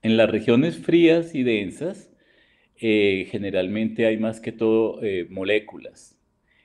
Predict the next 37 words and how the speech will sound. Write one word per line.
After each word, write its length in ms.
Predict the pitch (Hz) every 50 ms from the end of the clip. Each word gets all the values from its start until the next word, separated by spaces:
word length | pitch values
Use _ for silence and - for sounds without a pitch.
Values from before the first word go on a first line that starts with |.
| _ _ _ _
Y 120 | 110 104
esas, 360 | 101 92 98 117 117 117 117 -
y 420 | 113 107 110 110 117 127 131 127 - 123 113
la 180 | 107 98 90
otra 280 | 90 - - - 113 110
característica 800 | - 127 113 104 - - 92 82 95 98 101 - 135 120 - 110
del 160 | 98 90 87
medio 220 | 87 87 90 98 113
interestelar 840 | 120 120 123 117 113 113 - - 123 120 117 113 110 110 - - -
es 340 | 113 107 104 104 104 - -
que 240 | _ - 113 110
es 140 | 110 110 -
supremamente 1080 | - 123 113 - 120 117 113 117 117 117 117 117 117 113 117 113 117 113 113 110 - - _
enrarecido, 760 | 101 101 98 95 87 78 76 80 - - 123 123 127 113 98
o 40 | 85
sea, 160 | 85 - 95
hay 120 | 90 92 90
muy, 300 | 104 107 127 277 247 - - - 78 76 - - 95 71
es 160 | 85 92 98
decir, 180 | 117 117 110 98
es 220 | 78 73 - -
un, 200 | 92 90 87 - -
un, 200 | - 104 101 - -
un 140 | 107 104 104
espacio 600 | 107 - - - - 95 92 92 - 98 90 87
muy 220 | 92 104 113 127
grande 680 | 127 143 135 135 135 131 123 113 110 107 123 147 - - - - - _ _ _ _ - -
en 160 | - 113 110
el 140 | 107 98 -
cual 180 | - 95 92 95
las 140 | 104 110 120
moléculas 760 | 110 101 95 92 90 87 - - 113 110 113 113 117 113 113
o 80 | 101
los 280 | 95 95 87 - - -
átomos 600 | 80 80 - - - 113 113 113 117 123 120 -
o 60 | 101
los 180 | 85 80 76